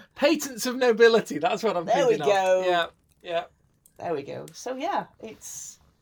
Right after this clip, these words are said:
Speaker 2: it's kind of some big thoughts and things, thoughts like this for me take a bit to unpick.
Speaker 1: Yeah.
Speaker 2: So yeah, we might have just kind of bounced around like a bit of a pinball, but it's worth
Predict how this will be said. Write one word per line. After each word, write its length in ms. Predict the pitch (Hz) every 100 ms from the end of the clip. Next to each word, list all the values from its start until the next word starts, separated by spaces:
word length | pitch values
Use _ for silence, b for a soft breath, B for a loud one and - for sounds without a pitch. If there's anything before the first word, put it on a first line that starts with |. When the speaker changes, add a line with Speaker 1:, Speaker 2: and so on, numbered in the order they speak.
| _
Speaker 2:
it's 220 | - -
kind 260 | - 247 269
of 80 | 254
some 200 | 247 220
big 240 | 190 -
thoughts 520 | - 226 233 - - -
and 240 | 185 180 - _
things, 720 | - 220 233 226 208 - - _ _ _ _
thoughts 520 | - 220 220 - -
like 280 | 196 202 -
this 200 | 170 -
for 140 | -
me 300 | 175 175 185
take 260 | 156 180 170
a 40 |
bit 220 | 165 180 -
to 180 | - 170
unpick. 540 | 165 - 139 - - _ -
Speaker 1:
Yeah. 200 | 175 147 _ b b
Speaker 2:
So 220 | b - 196
yeah, 240 | 208 214
we 120 | 190
might 360 | 190 185 190 185
have 360 | 170 180 175 _ _ _ _ _
just 240 | - 165 -
kind 260 | 196 185 175
of 100 | -
bounced 380 | 180 190 -
around 240 | 190 180 170
like 160 | 165
a 40 | 185
bit 140 | 185 -
of 60 |
a 40 | 190
pinball, 540 | - 180 165 147 139 139
but 280 | 185 170 220 _ _ b b b -
it's 260 | 208 -
worth 680 | 165 147 185 180 175 - -